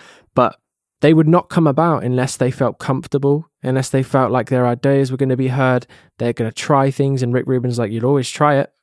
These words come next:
You might not like it." And even if you're thinking, "Okay, well, that's nice to hear, all these different things you can do," but how do they make decisions? Again, it's a feeling. So Rick Rubin talks continually about make music that you love,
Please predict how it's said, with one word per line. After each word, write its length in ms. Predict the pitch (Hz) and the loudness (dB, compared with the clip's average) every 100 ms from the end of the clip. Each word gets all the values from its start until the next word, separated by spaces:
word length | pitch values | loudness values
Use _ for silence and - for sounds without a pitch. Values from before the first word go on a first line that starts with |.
| _ | _
You 100 | - | -4
might 160 | 127 127 | -2 0
not 160 | 135 110 | -2 0
like 280 | 127 - | -2 -4
it." 160 | 95 - _ _ | -8 -10 _ _
And 120 | 143 180 | 0 2
even 180 | 202 | 2
if 100 | 208 | 0
you're 120 | 185 165 | 0 0
thinking, 320 | 175 160 151 | -2 0 -2
"Okay, 240 | 147 151 | -2 0
well, 160 | 139 143 | 0 0
that's 220 | 147 - | 0 0
nice 200 | 156 151 | 0 0
to 120 | 143 | -2
hear, 340 | 135 151 120 113 | 0 2 2 0
all 80 | 123 | 0
these 160 | 120 | -2
different 300 | 135 - 113 | -4 -4 -4
things 200 | 127 123 | -4 -6
you 60 | 120 | -6
can 180 | 113 113 | -6 0
do," 440 | 139 104 78 160 - _ _ _ _ - | 0 0 -4 -8 -10 _ _ _ _ -10
but 100 | - | -4
how 240 | 165 151 | 2 2
do 80 | 151 | 2
they 140 | 135 | 0
make 180 | 131 120 | 0 -4
decisions? 760 | - - 139 113 85 - - _ _ - | -8 -4 -4 -4 -8 -14 -20 _ _ -6
Again, 220 | - 127 | -2 -2
it's 160 | 101 120 | -4 -10
a 60 | |
feeling. 680 | - - - 147 127 95 - _ _ | -14 -6 0 0 0 -6 -10 _ _
So 140 | - 127 | -2 2
Rick 180 | 160 180 | 2 4
Rubin 300 | 165 143 131 | 2 2 0
talks 400 | 139 120 - - _ | -2 -4 -6 -16 _
continually 640 | - 147 - - 180 156 135 | -4 -4 -2 2 4 4 2
about 340 | 120 117 - - _ _ - | 2 0 -2 -10 _ _ 0
make 280 | 151 202 | 2 2
music 440 | 180 175 151 - - | 2 2 2 -4 -4
that 140 | 135 - _ | -6 -6 _
you 460 | 123 120 147 151 | -12 -2 2 4
love, 520 | 123 87 78 - - | 2 -2 -8 -16 -20